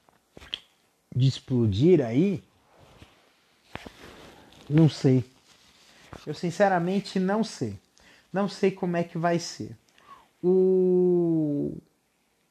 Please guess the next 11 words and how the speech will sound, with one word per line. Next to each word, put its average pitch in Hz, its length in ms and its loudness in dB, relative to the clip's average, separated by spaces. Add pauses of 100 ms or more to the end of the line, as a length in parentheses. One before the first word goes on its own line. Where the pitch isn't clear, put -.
o 165 120 -4
que - 200 -4
nós 233 200 -2
sabemos 202 480 0
é 220 60 2
que 220 200 -4
tá 190 280 0
havendo 165 340 0
sanções 202 1040 -4
à, 123 1120 -4 (3750)
à, 113 920 -6